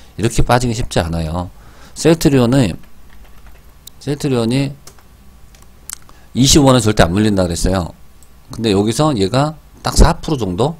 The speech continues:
빠지고 최저점 나왔습니다. 어떻게 최저점을 딱 잡기는 쉽지 않잖아요. 어? 자, 그래서 쟤는 이, 음, 셀트리온 헬스케어로 기준해가-, 셀트리온으로는 저점 잡기 힘드니까 어차피 같이 움직이잖아요. 그죠? 지금 같이 따라서 움직이는데 얘를 기준해가지고는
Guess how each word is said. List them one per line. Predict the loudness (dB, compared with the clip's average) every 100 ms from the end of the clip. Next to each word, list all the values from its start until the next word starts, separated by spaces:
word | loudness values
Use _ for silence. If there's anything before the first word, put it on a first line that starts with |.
| -8
빠지고 | -8 -4 0
최저점 | 0 0 -2 -6
나왔습니다. | -4 -6 -8 -10 -6
어떻게 | -4 -4
최저점을 | 2 2 2 -4 -4
딱 | -2
잡기는 | -4 -6 -8
쉽지 | -6 -8
않잖아요. | -8 -8 -8 -6 -8 -10 -18 -20 -20 -14
어? | -10 -10 -14 -20 -20 -20 -20 -20 -20 -20 -20 -20 -20 -10
자, | -6 -4
그래서 | -2 0 -2 -2
쟤는 | -4 -2 -2
이, | -2 -4 -6 -14 -12
음, | -8 -6 -4 -6 -8 -10 -14 -20 -20 -20 -20 -20 -6
셀트리온 | -4 -2 -2
헬스케어로 | -2 -2 -2 -2 -2
기준해가-, | -2 -6 -4 -4 -4
셀트리온으로는 | -2 -4 -2 -2 -2 -2 -4
저점 | -6 -8
잡기 | -8 -4
힘드니까 | -2 -2 -2 -2
어차피 | -2 -4 -6
같이 | -8 -4
움직이잖아요. | -2 -2 -4 -6 -6
그죠? | -10 -14 -16
지금 | -12 -12
같이 | -10 -8 -6
따라서 | -6 -6 -6
움직이는데 | -6 -8 -8 -8 -8 -12 -20 -20 -20 -20 -20 -20 -10 0
얘를 | 2 4
기준해가지고는 | 2 -2 -2 0 0 -2 -4 -2 -4